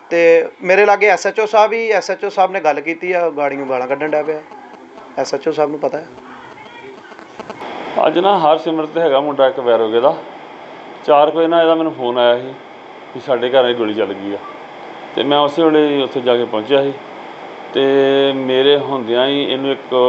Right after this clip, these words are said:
Speaker 2: WhatsApp 'ਤੇ ਕਾਲ ਆਈ ਤੇ ਉਹਨੇ ਕਿਹਾ ਵੀ "ਤੈਨੂੰ ਤੋਹਫ਼ਾ ਮਿਲ ਗਿਆ।" ਤੇ ਇਹਨੇ ਕਿਹਾ, "ਕਿਹੜਾ ਤੋਹਫ਼ਾ?" ਬਾਅਦ ਵਿੱਚ ਉਹਨੇ, ਇਹ,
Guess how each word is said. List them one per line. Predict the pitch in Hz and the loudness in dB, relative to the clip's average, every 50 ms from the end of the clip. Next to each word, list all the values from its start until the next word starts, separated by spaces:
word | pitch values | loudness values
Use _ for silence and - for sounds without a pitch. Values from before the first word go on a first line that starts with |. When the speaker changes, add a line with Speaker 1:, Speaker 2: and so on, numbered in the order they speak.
| 127 127 123 127 123 120 | 4 4 4 4 2 0
Speaker 2:
WhatsApp | 131 127 - 143 139 - | 0 0 0 -2 -2 0
'ਤੇ | 135 123 | -2 0
ਕਾਲ | - 113 104 101 98 | 2 2 2 2 2
ਆਈ | 90 87 - - - - - - - - - - - - - - - - - - - - - - | -2 -6 -10 -14 -18 -20 -20 -20 -20 -20 -20 -18 -18 -18 -18 -18 -18 -18 -18 -18 -18 -14 -6 -2
ਤੇ | - 127 127 127 127 120 | 0 2 2 4 4 4
ਉਹਨੇ | 104 139 143 147 143 | 2 2 0 0 0
ਕਿਹਾ | 147 139 135 143 143 | 2 4 4 4 4
ਵੀ | 143 147 160 165 160 160 160 160 156 151 147 143 143 | 2 2 2 4 4 4 2 2 0 -2 -4 -4 -6
"ਤੈਨੂੰ | 135 135 139 139 139 139 139 139 135 135 135 131 127 120 - - | -6 -4 -4 -4 -4 -4 -4 -4 -4 -6 -6 -8 -10 -14 -6 -4
ਤੋਹਫ਼ਾ | 131 127 123 143 | -2 0 0 2
ਮਿਲ | 143 131 113 110 | 2 2 2 4
ਗਿਆ।" | 117 127 143 160 170 - - - - - - - - - - - - - - - | 4 4 4 2 0 -6 -14 -18 -18 -18 -18 -18 -18 -18 -18 -18 -18 -18 -8 -4
ਤੇ | 127 135 139 | -2 0 0
ਇਹਨੇ | 147 147 147 | 0 -2 2
ਕਿਹਾ, | 143 147 143 | 2 2 2
"ਕਿਹੜਾ | 143 143 143 147 147 | 2 2 2 2 4
ਤੋਹਫ਼ਾ?" | 139 139 127 131 135 123 123 - - - - - - - 127 | 4 2 2 2 2 0 0 -4 -10 -16 -18 -18 -18 -6 0
ਬਾਅਦ | 127 131 143 147 | 2 2 4 4
ਵਿੱਚ | 151 151 143 143 143 | 2 0 0 0 -2
ਉਹਨੇ, | 143 139 147 147 147 143 143 139 135 127 - - - - - - - - - - - - - - | -2 0 0 0 0 0 0 0 -2 -6 -8 -14 -18 -18 -18 -18 -18 -18 -18 -18 -18 -14 -8 -2
ਇਹ, | 139 135 131 131 127 127 127 | 0 2 4 4 4 2 2